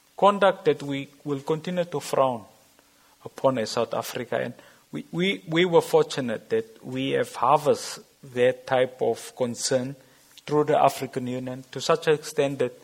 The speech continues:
uh, when the, the thirty-fifth, uh, Ordinary Assembly of the African Union convened now in February of this year and others, uh, in Ethiopia, they have actually engaged on certain reprimands,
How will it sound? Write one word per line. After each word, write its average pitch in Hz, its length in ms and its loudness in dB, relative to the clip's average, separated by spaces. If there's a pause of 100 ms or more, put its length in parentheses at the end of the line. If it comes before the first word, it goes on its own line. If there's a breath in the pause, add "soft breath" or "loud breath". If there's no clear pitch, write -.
(720 soft breath)
uh, 123 160 -2
when 147 520 0
the, 131 480 -4 (300)
the - 280 -4 (220)
thirty-fifth, 147 640 -2
uh, 131 40 2
Ordinary 135 540 -4
Assembly 147 460 0
of 123 200 0
the 131 100 -6
African 135 420 -2
Union 127 360 -4
convened 131 640 -6
now 131 260 0
in 123 80 -6
February 127 640 0
of - 180 -8
this 131 240 -8
year 117 120 -4
and 123 100 -8
others, 135 500 -2 (800 soft breath)
uh, 113 340 2
in 131 380 -10
Ethiopia, 127 800 2 (1160)
they 151 360 8
have 143 380 -6
actually 147 540 -2
engaged 131 760 -4
on 127 160 -6
certain 123 560 0
reprimands, 113 920 -4